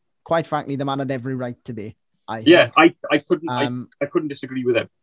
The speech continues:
Speaker 1: I don't necessarily agree with trashing Steve Cooper's dad, the ref. I think that was a little
Speaker 2: Yeah.
Speaker 1: bit classless, but that's another debate. But
Speaker 2: That's another debate again.
Speaker 1: i-, in the championship, you still got this element of human error,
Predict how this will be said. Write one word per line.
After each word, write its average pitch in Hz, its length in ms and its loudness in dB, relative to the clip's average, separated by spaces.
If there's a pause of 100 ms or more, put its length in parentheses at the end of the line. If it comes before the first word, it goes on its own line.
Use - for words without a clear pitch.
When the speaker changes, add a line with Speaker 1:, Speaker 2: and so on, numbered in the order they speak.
Speaker 1:
I 139 80 0
don't 165 200 -2
necessarily 139 500 -2
agree 135 260 -6
with 123 180 -8
trashing 127 440 -8
Steve 127 240 -12
Cooper's 113 300 -16
dad, 127 440 -10 (140)
the 123 60 -10
ref. 123 340 -8
I - 80 -14
think 107 140 -14
that 120 80 -10
was 117 100 -12
a 120 60 -12
little 120 220 2
Speaker 2:
Yeah. - 80 -4
Speaker 1:
bit - 120 -16
classless, 127 640 -10
but 123 180 -12 (340)
that's 120 160 -16
another 120 240 -6
debate. 110 420 -10
But 127 240 -6
Speaker 2:
That's - 160 -10
another 123 260 4
debate 120 320 6
again. 120 400 0 (240)
Speaker 1:
i-, 127 120 -16 (260)
in 196 160 -2
the 196 60 -4
championship, 151 500 -6
you 143 80 -10
still 160 260 -10
got 151 260 -2
this 151 140 -8
element 135 580 -8
of 135 520 -10 (160)
human 135 260 -8
error, 131 420 -10